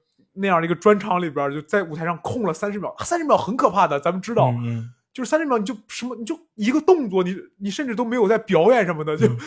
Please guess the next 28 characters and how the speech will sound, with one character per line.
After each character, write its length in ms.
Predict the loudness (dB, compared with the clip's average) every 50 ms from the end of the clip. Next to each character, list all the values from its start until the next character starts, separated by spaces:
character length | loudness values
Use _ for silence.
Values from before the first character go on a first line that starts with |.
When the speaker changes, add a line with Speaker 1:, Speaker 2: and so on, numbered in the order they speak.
| -14 -16 -18 -20
Speaker 1:
<laughs> 280 | -20 _ -20 -20 -20 _
太 160 | _ -2 -2
可 160 | 0 2 0 0
怕 220 | 2 2 0 0
了。 180 | 0 -4 -6 -6 -4
<laughs> 80 | -4
那 100 | -2 -2
个， 80 | -2 -2 0
但 120 | 0 0 0
是 40 | 0
那 80 | 0
个 80 | -2 -2
很 160 | -2 -4 -2
好 140 | -2 -2 -2
笑， 160 | -4 -6 -8
我 120 | -6 -2 -2
当 100 | -2 -2
时 40 |
第 60 | -2 -4
一 60 | -4
反 100 | -4 -4
应 80 | -6
就 20 | -8
想 120 | -10 -10
到 80 | -8 -8
了 100 | -8 -8
那 160 | -8 -10 -12
个。 160 | -12 -16 -20